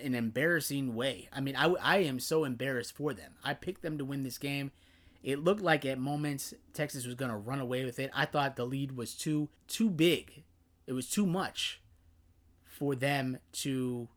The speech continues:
lose. I honestly thought there was no way they were gonna lose that game. Oklahoma came back. They found a way. And my heart breaks for the Longhorns because, at least the Longhorns offense, for that matter, 'cause they were playing well. The defense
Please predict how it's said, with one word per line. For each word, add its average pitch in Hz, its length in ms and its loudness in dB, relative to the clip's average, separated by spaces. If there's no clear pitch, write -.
lose. 202 440 2
I 151 120 8
honestly 185 320 6
thought 160 220 4
there 156 80 2
was 151 100 -2
no 180 80 0
way 185 160 2
they 190 80 4
were 190 60 2
gonna 208 160 -2
lose 226 240 -2
that 240 180 -4
game. 277 320 -6
Oklahoma 156 480 0
came 160 300 0
back. 151 260 0
They 123 80 -4
found 151 320 -2
a 127 60 0
way. 160 380 0
And 143 240 0
my 156 200 4
heart 160 260 4
breaks 147 460 2
for 123 240 -4
the 117 80 -2
Longhorns 120 560 -2
because, 123 640 -2
at 110 60 -12
least 165 220 0
the 107 80 -4
Longhorns 120 420 -2
offense, 107 580 -6
for 107 80 -10
that 95 200 -6
matter, - 240 -10
'cause 120 160 -6
they 160 80 6
were 165 80 4
playing 165 320 -2
well. - 300 -2
The 117 80 -12
defense 151 720 -2